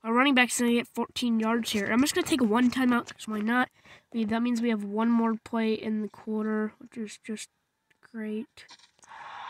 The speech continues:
That was a terrible play. What was that?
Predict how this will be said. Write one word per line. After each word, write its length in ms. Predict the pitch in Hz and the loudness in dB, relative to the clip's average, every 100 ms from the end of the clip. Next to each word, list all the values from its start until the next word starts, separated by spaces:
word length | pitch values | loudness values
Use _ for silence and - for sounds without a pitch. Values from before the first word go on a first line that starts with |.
| - | -2
That 280 | 240 277 330 | 8 10 10
was 240 | 302 302 - | 6 4 2
a 80 | 226 | -2
terrible 680 | - 247 262 254 226 214 190 - - - - | -2 4 6 6 4 2 -2 -8 -20 -20 -10
play. 360 | 226 202 180 185 | -4 -4 -4 -4
What 220 | 214 254 | -2 0
was 200 | 269 226 | 0 0
that? 400 | 220 190 - | 0 -2 -6